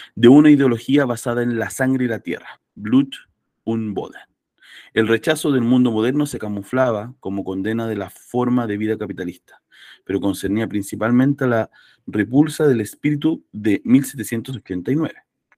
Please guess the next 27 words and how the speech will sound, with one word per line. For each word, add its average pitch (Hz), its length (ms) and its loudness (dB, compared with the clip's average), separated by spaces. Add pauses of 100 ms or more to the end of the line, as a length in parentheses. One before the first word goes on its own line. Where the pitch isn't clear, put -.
la - 80 -18
revolución, - 460 -12
¿cierto? - 400 -20 (340)
O 117 160 8
de 123 100 4
mil 110 140 2
setecientos 110 480 -4
setenta 92 380 -6
y 131 60 -4
seis, - 420 -10
obviamente. 95 500 -6 (460)
La 101 100 4
Ilustración, 104 800 2
la 95 140 0
Edad 104 180 0
de 104 80 0
la 92 140 -2
Razón, 147 560 0 (240)
se 98 200 -2
ven 117 220 2
como 107 220 -2
el 98 100 -2
principio 135 540 -2
de 135 100 2
la 110 140 2
depravación 101 800 0
moderna. 98 640 -2